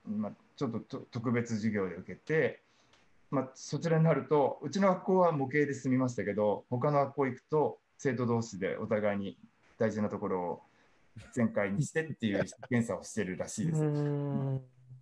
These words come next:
Speaker 1: そこでげ-、前立腺の検査をしたりとか、まあ、そういうことを通して
Speaker 2: はいはいはいはい。
Speaker 1: やらなければいけないっていう、まあ、それをもう一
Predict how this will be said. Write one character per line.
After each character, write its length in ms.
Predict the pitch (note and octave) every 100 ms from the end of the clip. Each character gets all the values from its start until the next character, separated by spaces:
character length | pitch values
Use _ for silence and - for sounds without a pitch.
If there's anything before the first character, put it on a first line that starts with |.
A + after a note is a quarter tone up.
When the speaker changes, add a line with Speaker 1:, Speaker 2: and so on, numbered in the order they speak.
| _
Speaker 1:
そ 60 | B2+
こ 100 | C#3
で 100 | C3
げ-、 200 | A#2+ A#2
前 120 | A#2+ A2+
立 180 | A2+
腺 120 | A#2+ G#2+
の 60 |
検 180 | A2+ G#2
査 120 | F#2
を 60 | -
し 60 |
た 100 | -
り 80 | B2
と 80 | C#3
か、 100 | G#2
ま 140 | A2+
あ、 40 | B2+
そ 160 | -
う 40 | E3+
い 20 |
う 40 |
こ 100 | D#3+
と 160 | D#3+ A2+
を 240 | B2 D#3
通 60 | C#3+
し 80 | -
て 100 | F#3
Speaker 2:
は 60 | F3+
い 20 |
は 0 |
い 20 |
は 60 | -
い 60 | - D3+
は 60 |
い。 20 | A#2+
Speaker 1:
や 60 |
ら 60 | A#2+ A#2
な 20 |
け 100 | G#2
れ 60 | F2+
ば 100 | F2+
い 60 |
け 100 | -
な 80 | F#2
い 60 | F2+
っ 20 |
て 120 | F2
い 20 |
う、 40 | D2+
ま 140 | G2
あ、 100 | - - - - F#3 -
そ 400 | B2+ A#2+ - -
れ 80 | E3
を 80 | F3+
も 120 | C#3+
う 40 |
一 100 | D3